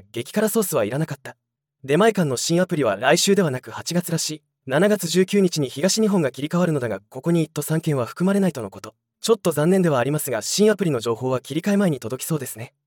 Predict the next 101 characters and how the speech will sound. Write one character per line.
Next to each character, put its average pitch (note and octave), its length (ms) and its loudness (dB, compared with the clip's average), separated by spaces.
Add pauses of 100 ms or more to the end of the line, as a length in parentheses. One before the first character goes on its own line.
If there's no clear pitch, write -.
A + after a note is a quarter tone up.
(120)
ケ F#3+ 120 0
ン G#3+ 60 2
タ B3 100 0
ッ A#3 40 -4
キ G#3 140 -2
ー - 20 0
で C#3+ 100 2
買 C#3 140 -4
い - 20 0
物 E3+ 200 2
を - 20 2
し - 80 -2
て E3 120 0
い E3 40 2
る D#3+ 80 -2
と A#2 140 -4
赤 - 180 -2
帽 A#3+ 140 2
子 - 100 -2
の C3 80 -2
見 G#2+ 100 -6
慣 C3+ 100 -4
れ D3 60 -6
た C3+ 100 -10
顔 A#2+ 180 -10
が。 A#2+ 140 -14 (260)
話 F#3+ 340 0
を F#3 60 4
聞 D#3+ 160 -6
い - 20 -4
て - 80 -2
み E3 80 0
る D#3 80 -4
と、 A#2+ 220 -4 (160)
や C#3+ 140 2
は G3+ 100 4
り F3+ 80 2
送 F#3 240 0
料 G3 120 4
無 F3+ 120 2
料 F#3+ 120 2
が F#3 100 2
終 E3 80 2
わ D#3+ 60 0
っ - 40 -8
た D3 120 -4
七 - 200 -4
月 F#3+ 160 -2
か F3 80 0
ら C3 100 2
オ B2+ 80 2
ー D#3+ 40 2
ダ F3+ 100 2
ー - 20 2
数 D3+ 180 -2
が A2+ 120 -2
も C3+ 160 0
う F3+ 40 2
一 - 140 -6
段 F3 100 2
減 A#2+ 140 -10
り A#2+ 80 -6
苦 - 140 -4
労 F3 140 0
し - 80 -6
て C3 100 -4
い C3 40 -4
る C#3+ 60 -10
と C3+ 80 -8
の A2+ 80 -10
こ G2 100 -18
と。 G2+ 140 -20 (280)
た E3+ 100 0
だ D#3+ 100 2
こ - 160 -6
れ D#3+ 80 4
が F3 80 4
フ F3+ 200 2
ー - 20 6
ド G#3+ 80 6
デ G#3+ 100 6
リ G#3+ 60 2
バ G#3 80 4
リ E3 80 2
ー C#3+ 40 0
の A2+ 120 -2
賞 G#3 180 0
味 G#3+ 100 2
の C#3+ 80 0
需 A2+ 140 -6
要 D3+ 120 0
な F3+ 80 2
の F3+ 80 0
だ D#3 80 0
ろ C3+ 80 -2
う - 20 -6
な B2 100 -6
と A2+ 100 -10
は F#2 120 -6
思 F#2+ 180 -10
う。 G#2+ 80 -16